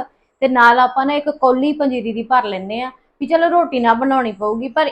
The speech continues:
ਇਹ ਜਿਹੜੀ ਚੀਜ਼ ਹੈ ਇੱਕ ਦਵਾਈ ਵਾਂਗੂ ਖਾਣ ਵਾਸਤੇ ਹੁੰਦੀ ਆ। ਇਹਨੂੰ ਤੁਸੀਂ ਜਿਹੜੇ ਛੋਟੇ ਚਮਚ ਹੁੰਦੇ ਆਪਣੇ ਖਾਣੇ ਵਾਲੇ,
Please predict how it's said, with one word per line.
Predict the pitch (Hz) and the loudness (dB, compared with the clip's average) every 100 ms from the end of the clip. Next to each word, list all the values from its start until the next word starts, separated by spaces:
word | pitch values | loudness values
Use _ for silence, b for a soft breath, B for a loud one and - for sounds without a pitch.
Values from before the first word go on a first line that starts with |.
| 277 | -2
ਇਹ | 277 320 | -4 -2
ਜਿਹੜੀ | 320 294 | -2 -4
ਚੀਜ਼ | 285 269 254 | -4 -2 0
ਹੈ | |
ਇੱਕ | 302 302 | 0 0
ਦਵਾਈ | 240 220 196 214 | -2 0 0 0
ਵਾਂਗੂ | 233 247 | -4 -4
ਖਾਣ | 262 233 220 | -4 -4 -4
ਵਾਸਤੇ | 220 220 220 262 | -4 -6 -6 -8
ਹੁੰਦੀ | 233 214 247 | -6 -6 -2
ਆ। | 285 285 B _ | -2 -4 B _
ਇਹਨੂੰ | - 262 294 | -2 0 0
ਤੁਸੀਂ | 294 294 277 | -2 -4 -2
ਜਿਹੜੇ | 277 | -2
ਛੋਟੇ | 302 294 240 254 | -2 0 0 -2
ਚਮਚ | 262 247 240 240 | -4 -6 -6 -6
ਹੁੰਦੇ | 262 233 | -2 -2
ਆਪਣੇ | 226 233 | -2 -6
ਖਾਣੇ | 233 220 208 | -6 -4 -4
ਵਾਲੇ, | 208 214 247 | -4 -2 -2